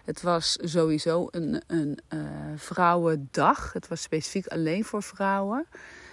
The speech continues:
Het was, eh, rondom de nieuwe maan. Dus het was eigenlijk een,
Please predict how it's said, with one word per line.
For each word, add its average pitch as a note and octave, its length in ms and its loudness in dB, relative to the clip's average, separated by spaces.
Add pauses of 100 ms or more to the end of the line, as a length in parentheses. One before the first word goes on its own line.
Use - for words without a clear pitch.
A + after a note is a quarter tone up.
Het E3+ 140 -6
was, F3+ 260 0
eh, D3+ 640 -2
rondom E3+ 680 2
de D3+ 80 0
nieuwe E3 520 4
maan. D#3+ 420 2
Dus A3 120 -2
het F3 120 -10
was E3+ 160 -4
eigenlijk F3+ 680 -2
een, D#3+ 300 -2